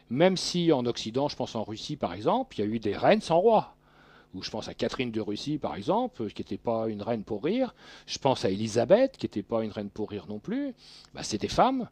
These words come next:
Et pourtant, elles ont témoigné à la fois d'une grande sagesse, d'un grand pouvoir, voire d'une grande cruauté, euh, au-delà ou à l'égal des hommes.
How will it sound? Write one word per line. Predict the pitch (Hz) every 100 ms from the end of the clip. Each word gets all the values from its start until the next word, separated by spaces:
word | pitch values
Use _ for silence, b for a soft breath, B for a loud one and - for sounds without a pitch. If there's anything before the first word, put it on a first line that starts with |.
| b b b b b
Et | 95
pourtant, | 101 - 185 226 180 123
elles | 107
ont | 113
témoigné | - 117 113 113 135 226 226 180 135
à |
la | 117
fois | - 139
d'une | 120 107
grande | 110 110
sagesse, | 107 101 165 220 135
d'un | 120
grand | 110 117
pouvoir, | - 117 160 220
voire | 110 127 190 123
d'une | 117 113
grande | 131 156 151
cruauté, | - 135 113 113 196 262 233 - B B B B B -
euh, | 107 101 95 98 95 95 -
au-delà | 135 107 139 214 202 139
ou | 120 107 110
à |
l'égal | 101 92 107 104
des | 151 170
hommes. | 185